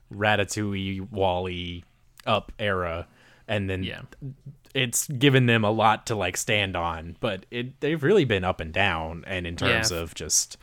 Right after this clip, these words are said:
Speaker 2: 'Cause then we get Finding Dory, which is
Speaker 1: Right, it was
Speaker 2: whatever.
Speaker 1: whatever.
Speaker 2: Cars three.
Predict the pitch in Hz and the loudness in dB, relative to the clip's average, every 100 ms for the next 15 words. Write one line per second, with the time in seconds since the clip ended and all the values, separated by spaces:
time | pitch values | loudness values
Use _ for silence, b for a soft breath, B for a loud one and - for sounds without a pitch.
0 | - 120 117 123 117 117 113 110 127 117 | -6 -4 -4 -4 -6 -6 -6 -4 -2 -2
1 | 107 104 110 117 117 113 107 98 - - | -4 -8 -6 -4 -6 -6 -10 -12 -14 -16
2 | - _ _ - 92 82 82 87 82 - | -20 _ _ -4 -2 0 0 -2 -2 -2
3 | 80 117 117 80 78 - _ b b b | -2 0 -2 -4 -8 -12 _ b b b
4 | - 104 95 - - 120 117 110 | -16 -8 -8 -8 -8 -8 -6 -8